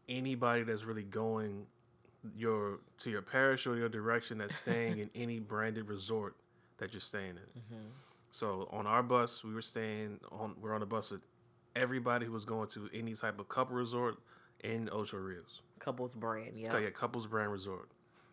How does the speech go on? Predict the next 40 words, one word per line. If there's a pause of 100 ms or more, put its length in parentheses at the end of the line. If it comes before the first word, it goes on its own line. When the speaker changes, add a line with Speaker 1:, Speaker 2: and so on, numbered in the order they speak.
(140)
Speaker 1:
Not
couples
as
in
two
people,
like,
Speaker 2:
<laughs>
Speaker 1:
couples
branded
resort. (200)
Speaker 2:
Mm-hmm. (1080)
Speaker 1:
So
the
thing
with
these
drivers
is (1200)
they
cater
to
tourists. (280)
So
the
music
is
always
gonna
be
some
sort
of
Bob
Marley,
probably
the
same.
C
D,